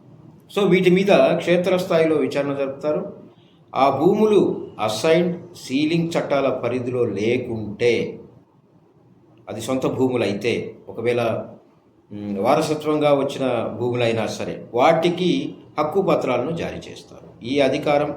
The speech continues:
ఆర్డీఓకు ఉంటుంది. పంతొమ్మిది వందల ఎనభై తొమ్మిది నుంచి రెండు వేల పదహారు వరకు సాదా బైనామా దరఖాస్తులకు తహసీల్దార్లు హక్కు పత్రాలను జారీ చేసి ఉన్నారు already.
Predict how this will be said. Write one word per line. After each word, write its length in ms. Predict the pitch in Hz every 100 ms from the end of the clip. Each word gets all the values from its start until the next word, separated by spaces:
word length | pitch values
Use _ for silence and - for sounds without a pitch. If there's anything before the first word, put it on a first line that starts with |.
| -
ఆర్డీఓకు 580 | 107 110 107 98 104 127
ఉంటుంది. 480 | 90 82 - - - - _ _ _ - -
పంతొమ్మిది 500 | 143 175 208 208 196
వందల 240 | 185 185
ఎనభై 320 | 175 165 165 165
తొమ్మిది 360 | 165 156 156
నుంచి 340 | 151 151 180 156
రెండు 220 | 139 147
వేల 220 | 151 151
పదహారు 520 | - 131 123 123 120
వరకు 460 | 113 117 113 156 -
సాదా 400 | - 120 127 135
బైనామా 480 | 135 127 123 117 113
దరఖాస్తులకు 1040 | 110 107 104 104 - 95 101 175 - - - _ - -
తహసీల్దార్లు 640 | 151 170 180 160 143 175
హక్కు 280 | 165 170 139
పత్రాలను 600 | 131 - 117 107 - 151
జారీ 260 | 95 104
చేసి 280 | 113 95 85
ఉన్నారు 220 | 85 78
already. 400 | 76 82 92 151